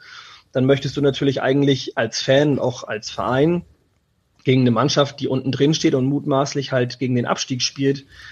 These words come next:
gewinnen. Aber das ist nun mal nicht die Realität. Ein Spiel beginnt bei null zu null und das andere Team möchte genauso Tore schießen und genauso wenig Tore kassieren. Und,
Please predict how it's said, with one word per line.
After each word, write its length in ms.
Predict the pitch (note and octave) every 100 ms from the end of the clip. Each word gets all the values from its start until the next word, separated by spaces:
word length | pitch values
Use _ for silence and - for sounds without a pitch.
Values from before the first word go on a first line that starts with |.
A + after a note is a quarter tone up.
| - _
gewinnen. 480 | D3 C3 A3 D3+ A#2+
Aber 160 | B2 -
das 160 | -
ist 180 | D3 -
nun 100 | D3
mal 120 | C#3
nicht 200 | C#3 C3+
die 80 | D3+
Realität. 500 | C#3 C3+ B2+ G#3+ G#3
Ein 120 | C3
Spiel 260 | - D3+ D3
beginnt 300 | C#3 C#3+ C#3
bei 140 | C#3
null 220 | C3+ D3
zu 140 | C#3+ C#3+
null 360 | D3 F3+ C4+ - _ _ _ _ _
und 400 | - D3 C#3 -
das 120 | D3 -
andere 280 | D3+ D3+
Team 220 | D3 E3+ D#3
möchte 240 | D3 C#3+
genauso 320 | C#3 C3+ C3+
Tore 320 | C#3 D#3 C#3+
schießen 360 | - D#3 D#3+ F3+
und 120 | D3+
genauso 400 | C#3 C#3+ D3 D3
wenig 220 | C#3+ C#3
Tore 280 | - D#3+ C#3+
kassieren. 600 | - C3+ - D#3+ F3+ G3
Und, 340 | - C#3+ C3+